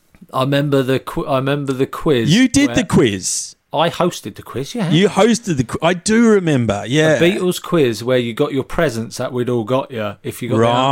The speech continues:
Speaker 1: answers right, they were
Speaker 2: Golly.
Speaker 1: prizes. And everyone was pissing themselves laughing because it, it was, like, quite obscure questions. And not only were you getting them right, you were giving loads of background. You were going, so I'd say,
Speaker 2: Oh
Speaker 1: "What
Speaker 2: my
Speaker 1: year,
Speaker 2: God.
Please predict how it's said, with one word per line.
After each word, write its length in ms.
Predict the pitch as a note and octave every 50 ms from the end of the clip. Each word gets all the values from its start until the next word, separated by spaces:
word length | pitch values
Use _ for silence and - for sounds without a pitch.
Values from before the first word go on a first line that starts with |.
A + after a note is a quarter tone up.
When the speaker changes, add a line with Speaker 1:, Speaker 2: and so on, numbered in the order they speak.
| C3+ C3
Speaker 1:
answers 140 | A#2+ G2+ G#2+
right, 320 | B2 B2+ A2+ G#2 G#2 G#2+
they 120 | - A#2 A#2+
were 80 | B2
Speaker 2:
Golly. 340 | - - - C#3 C3 B2+ B2
Speaker 1:
prizes. 320 | A2 G2+ G#2 G2+ F#2+ - - - - - - - - - - - _ _
And 120 | C3+ B2 C#3
everyone 600 | C#3+ D3+ D#3+ D3+ C#3 D3 D3+ C#3 C3 C3 B2+ A#2+
was 160 | A#2+ G#2+ -
pissing 420 | - - - C3+ - - - A#2
themselves 480 | A2+ A2+ G#2+ F#2+ - B2 A#2+ A2+ F#2+ A#2+
laughing 460 | A#2+ A#2 A#2 A2+ G2+ - A#2 A2 G#2
because 360 | G#2+ G2+ - - A#2 A2 F#2+
it, 140 | A#2+ - - _ _ _ _ _ _
it 140 | C3 B2+ A2+
was, 140 | B2 A#2 A2+
like, 200 | C3 B2+ B2 -
quite 320 | - - D#3+ D#3 - -
obscure 600 | B2+ - - - - - - - C#3+ D3+ D3 C3+
questions. 760 | - - - C#3 C3 - - - - G#2+ G2+ F#2+ F#2+ F#2 -
And 120 | - A#2+ A#2
not 140 | C3 C#3+
only 260 | C#3+ C3+ C#3 C3+ B2+ B2
were 100 | A#2 B2
you 160 | A#2+ A#2 A#2+
getting 240 | G#2+ B2+ C3 C3 A#2
them 180 | A2+ A2+ A#2 B2
right, 240 | A#2+ A2 G#2 G#2+ - -
you 100 | A2 A2
were 60 | A2+
giving 260 | - B2 A2+ G#2+ A2+
loads 240 | A#2 A2 A2+ G#2+ -
of 80 | G2+
background. 500 | F#2+ - A#2+ D3 D#3+ - B2+ A#2+ - E3
You 60 | C#3 C3
were 80 | C3
going, 320 | A2+ C#3 B2 A#2+ A#2 A#2+ - - _ - - - - - - _ _ _
so 140 | - - F3+
I'd 140 | F#3 E3 G#2+
say, 140 | - E3 D#3+
Speaker 2:
Oh 40 |
Speaker 1:
"What 220 | D3+ D#3+ F#3 - -
Speaker 2:
my 60 | E3
Speaker 1:
year, 440 | D#3 E3 E3+ E3 D#3 C#3+ C3+ A#2+ G#2+
Speaker 2:
God. 380 | - E3+ F3+ F3+ F3 E3 -